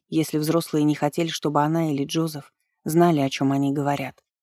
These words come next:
Она сама выучила английский за прошедшие с отъезда папы годы. Но он в основном был почерпнут из книг, и возможностей практиковаться в речи было немного. «Тебе нужно практиковать английский»,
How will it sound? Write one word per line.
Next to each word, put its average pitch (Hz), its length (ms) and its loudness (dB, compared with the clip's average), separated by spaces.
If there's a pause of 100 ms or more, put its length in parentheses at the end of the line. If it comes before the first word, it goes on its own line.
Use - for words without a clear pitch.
(260)
Она 226 220 6
сама 220 360 4
выучила 180 480 4
английский 170 540 2
за 147 100 -2
прошедшие 151 560 -2
с - 100 -12
отъезда 151 420 -2
папы 156 300 -2
годы. 143 420 -2 (380)
Но 196 220 6
он 226 160 8
в 190 60 4
основном 196 460 4
был 185 140 2
почерпнут 180 680 0
из 175 120 -4
книг, - 520 0 (360)
и 180 100 4
возможностей 165 680 2
практиковаться 147 720 -2
в 147 40 0
речи 160 280 -2
было 147 220 0
немного. 147 680 -4 (760)
«Тебе 170 260 4
нужно 170 280 6
практиковать 170 580 2
английский», 151 680 0